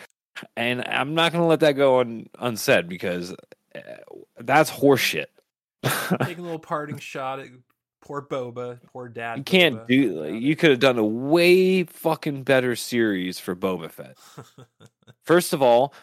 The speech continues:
Speaker 1: make that guy get in shape. You make everyone else get in shape, okay?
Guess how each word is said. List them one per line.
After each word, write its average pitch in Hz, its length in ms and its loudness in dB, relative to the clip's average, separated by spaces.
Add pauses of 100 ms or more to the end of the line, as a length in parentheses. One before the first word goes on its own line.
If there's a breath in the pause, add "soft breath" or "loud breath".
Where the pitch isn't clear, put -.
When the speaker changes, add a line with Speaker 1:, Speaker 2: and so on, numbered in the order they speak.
(100)
Speaker 1:
make 139 280 0
that 240 200 2
guy 185 180 2
get 160 160 0
in 139 60 -10
shape. 95 520 -6
You 147 100 -6
make 190 200 2
everyone 185 340 4
else 190 220 2
get 117 140 0
in 90 60 -10
shape, 101 420 -2 (220)
okay? 147 400 2